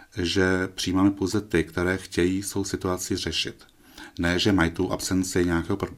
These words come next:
nebo ne, mám nějaký problém, mají, ale že tam nějaká potá-, počáteční motivace k tomu řešení. A my potom s tou klientkou pracujeme tak, nějaké motivaci, je to o nějakém rozhovoru, mapování potřeb.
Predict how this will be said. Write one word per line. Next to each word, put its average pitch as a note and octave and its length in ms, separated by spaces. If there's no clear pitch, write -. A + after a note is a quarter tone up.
nebo E2+ 300
ne, E2+ 140
mám E2+ 400
nějaký E2+ 220
problém, F#2 320
mají, D#2+ 420
ale F2 340
že E2+ 100
tam F2 280
nějaká F2+ 440
potá-, E2+ 360
počáteční F2+ 500
motivace E2 540
k - 20
tomu F2+ 220
řešení. E2 460
A F2 80
my F2 140
potom G2 680
s - 100
tou F2+ 100
klientkou G2 200
pracujeme G2 420
tak, - 280
nějaké E2+ 400
motivaci, F#2 760
je - 40
to F2+ 60
o F2 40
nějakém E2 300
rozhovoru, E2+ 640
mapování D#2+ 580
potřeb. - 500